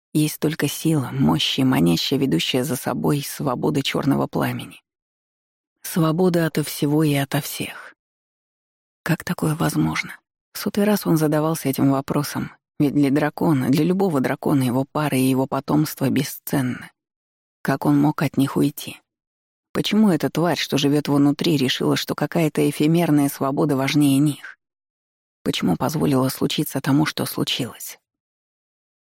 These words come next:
Должно быть, его лицо выглядит слишком зверским, даже несмотря на то, что он в больничной рубашке после возвращения, потому что медик поспешно произносит:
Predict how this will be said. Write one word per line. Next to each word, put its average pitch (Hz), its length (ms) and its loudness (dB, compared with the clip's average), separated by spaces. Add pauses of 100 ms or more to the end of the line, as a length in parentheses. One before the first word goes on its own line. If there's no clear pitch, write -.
(120)
Должно 170 460 2
быть, 190 180 0
его 170 160 4
лицо 175 320 0
выглядит 175 460 2
слишком 156 500 2
зверским, 156 680 -2 (200)
даже 131 260 2
несмотря 139 460 2
на 139 120 2
то, 156 120 -2
что - 180 -4
он 139 120 4
в 139 40 4
больничной 139 560 0
рубашке 135 420 -2
после - 280 -4
возвращения, 135 760 -2 (460)
потому 151 260 0
что 156 200 0
медик 156 320 2
поспешно 135 500 -4
произносит: 135 680 -2